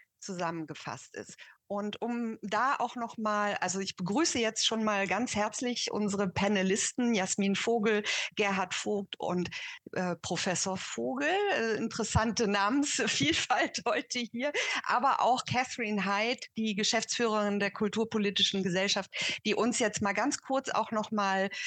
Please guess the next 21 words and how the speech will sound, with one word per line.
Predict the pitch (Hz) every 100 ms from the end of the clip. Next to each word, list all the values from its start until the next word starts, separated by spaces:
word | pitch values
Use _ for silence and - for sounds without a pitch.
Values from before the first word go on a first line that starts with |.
| - -
ähm, | 202 196 196 190 180 - - - 190 _
den | 202 196 190 180
Fokus | - 208 196 196 185 -
erklärt, | - 180 - 220 214 208 -
beziehungsweise | 185 - 196 196 - 175 180 175
auch | 151 175 _ -
wie | 180
die | 165 175
kumi, | _ 254 240 233 226 226 220
wie | 180 202
es | 196 -
ja | - 185
intern | 175 202 202 185 180 180
heißt, | 175 185 -
die | 175
kulturpolitischen | - 175 - 175 - 180 165 - - 156 - - -
Mitteilungen | 185 190 - 180 170 156 151
aufgebaut | - 156 170 - 170 139 143 139
sind. | - 156 156 -
Liebe | 180 180
Catherine, | - 160 160 156 143